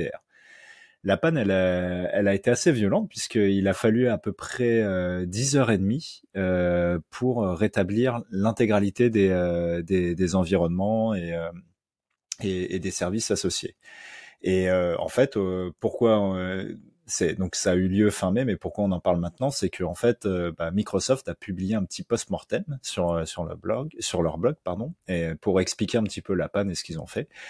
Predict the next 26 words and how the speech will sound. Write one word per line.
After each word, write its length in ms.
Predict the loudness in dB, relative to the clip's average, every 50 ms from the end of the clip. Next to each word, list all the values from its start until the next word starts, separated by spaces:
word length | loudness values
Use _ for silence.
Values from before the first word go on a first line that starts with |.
| -18 -20 -20 _ -2
Et, 300 | 0 2 2 2 2 2
euh, 260 | 0 -2 -2 -4 -4 -6
et 60 | -6
donc, 180 | -4 -6 -6 -6
du 100 | -8 -8
coup, 240 | -2 2 2 2 2
on 60 | 2
va 360 | 2 4 4 4 4 2 0
décrypter 640 | 0 0 0 0 0 -2 -4 -4 -4 -4 -4 -4 -4
un 260 | -6 -8 -10 -10 -12 -14
petit 140 | -14 -14
peu 120 | -10 -8 -8
ça, 180 | -4 -2 -2
euh, 280 | 0 0 -2 -2 -4 -4 -2
ensemble. 420 | -2 0 0 0 -2 -4 -6 -10 -14 -20 -18 -12
Le, 220 | -10 -10 -10 -10 -8 -4
le 100 | -2 0
lien 220 | 2 2 2 2 0
sera, 300 | 0 -2 0 2 4 4
euh, 400 | 2 2 -2 -4 -6 -8 -8 -8
dans, 280 | -8 -8 -8 -8 -8
dans 140 | -6 -6 -4
les 120 | -2 -2
descriptions, 540 | -2 -2 -2 -4 -6 -8 -8 -6 -8 -10 -10 -12
et 100 | -16 -20 -12
cetera. 340 | -10 -10 -10 -10 -12 -18